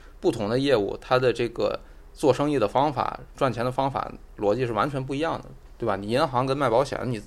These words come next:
赚钱的这个逻辑肯定是不一样的，对吧？这不用说了，甚至估值方法都是不一样的，对吧？那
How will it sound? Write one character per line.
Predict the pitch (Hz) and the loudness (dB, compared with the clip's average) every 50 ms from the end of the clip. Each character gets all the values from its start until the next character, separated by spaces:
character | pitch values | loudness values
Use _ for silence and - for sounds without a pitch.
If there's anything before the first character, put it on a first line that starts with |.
| - - - | -14 -8 0
赚 | - 127 113 | 2 2 2
钱 | 104 104 104 | 2 0 -2
的 | 113 107 | 0 0
这 | 107 104 | 0 0
个 | 101 | 2
逻 | 98 95 117 | 2 0 0
辑 | 120 | 0
肯 | - - - | -2 -6 -6
定 | 107 131 | -4 -4
是 | 135 131 | -4 -4
不 | - 104 | -4 -4
一 | 104 | -4
样 | 104 98 101 - | -4 -4 -6 -8
的， | - - - - - - - - - - | -10 -14 -18 -20 -20 -20 -20 -20 -12 -4
对 | 113 | -2
吧？ | 95 95 | -2 -2
这 | - 104 | -2 -2
不 | 107 113 | -2 -2
用 | 127 120 | -2 -2
说 | - - 107 113 123 | 0 2 4 4 4
了， | 110 - - - - - - - - - - - - - - - - - - - - - | 4 2 -4 -12 -20 -20 -20 -20 -20 -20 -20 -20 -20 -20 -20 -20 -20 -20 -20 -20 -20 -4
甚 | - - 160 | 0 2 4
至 | 135 110 | 4 4
估 | - 135 131 | 2 2 2
值 | 123 135 | 2 2
方 | - 156 151 | 2 2 2
法 | 139 98 | 2 -2
都 | 95 98 95 | -4 -4 -4
是 | 98 | -4
不 | 95 101 | -4 -6
一 | 107 101 | -6 -6
样 | 98 98 101 | -6 -6 -8
的， | 113 - - - - - - - - - - - - - | -10 -12 -14 -18 -20 -20 -20 -20 -20 -20 -20 -20 -18 -10
对 | - 113 | -4 -4
吧？ | 98 90 - - - - - - - - - - - - - - - - - - - - - - - - - - - - - - - - - - - - - - - - - - - - - - - - - - - - - - - | -4 -4 -4 -8 -18 -20 -20 -20 -20 -20 -20 -20 -20 -20 -20 -20 -20 -20 -20 -20 -20 -20 -20 -20 -20 -20 -20 -20 -20 -20 -20 -20 -20 -20 -20 -20 -20 -20 -20 -20 -20 -20 -20 -20 -20 -20 -20 -20 -20 -20 -20 -20 -20 -20 -18 -6 0
那 | 139 127 | 2 2